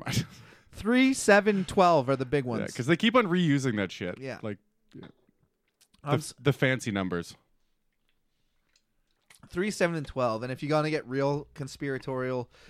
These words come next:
Speaker 2: there's all kinds of, uh, Bible conspiracies with those
Speaker 1: Numerology
Speaker 2: numbers.
Speaker 1: and shit.
Speaker 2: Yeah.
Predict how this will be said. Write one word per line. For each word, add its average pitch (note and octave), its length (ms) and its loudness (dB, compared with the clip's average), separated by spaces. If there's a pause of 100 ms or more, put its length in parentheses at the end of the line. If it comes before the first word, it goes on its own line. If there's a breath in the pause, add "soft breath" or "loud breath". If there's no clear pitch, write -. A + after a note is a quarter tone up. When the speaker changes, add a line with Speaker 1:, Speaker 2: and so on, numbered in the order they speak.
(100)
Speaker 2:
there's A#2 140 -4
all B2+ 200 0
kinds B2+ 460 -10
of, A2 260 -6
uh, G#2+ 200 0 (420 soft breath)
Bible B2+ 320 2
conspiracies A#2 840 -4
with B2 120 -6
those A#2 240 2
Speaker 1:
Numerology A2+ 60 0 (220)
Speaker 2:
numbers. G#2 200 0
Speaker 1:
and G2+ 240 -6
shit. G#2+ 220 -4
Speaker 2:
Yeah. A#2 200 -4